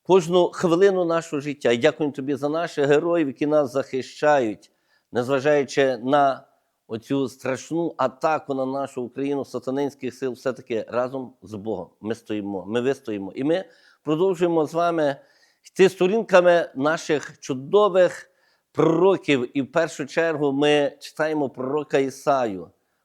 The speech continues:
Пророк Ісая говорить про те, що прийде син. Прийде той, хто врятує із темряви людей. В чому полягала темрява? В тому, що людина поклала собі за основу свого життя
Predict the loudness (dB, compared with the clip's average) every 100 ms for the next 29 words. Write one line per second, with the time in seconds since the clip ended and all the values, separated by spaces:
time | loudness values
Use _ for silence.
0 | -6 -2 -2 -2 -6 -2 0 0 -2 -4
1 | -6 -6 -8 -10 -2 -2 -2 -8 -4 -4
2 | -2 -6 -6 -4 -2 -4 -10 _ _ _
3 | 2 4 6 4 2 0 0 0 2 0
4 | 0 -4 0 0 0 2 2 2 2 2
5 | 2 0 -4 0 2 0 -4 -4 -4 -4
6 | -8 -6 -4 -4 0 2 2 0 -2 -4
7 | -10 _ _ _ _ _ -4 0 0 0
8 | -2 -2 -2 -2 -2 2 4 4 2 -6
9 | _ _ 0 4 4 2 -2 -6 -4 -4
10 | -2 0 0 -2 -4 -2 -2 -4 -6 -4
11 | -2 -2 -6 -4 4 4 4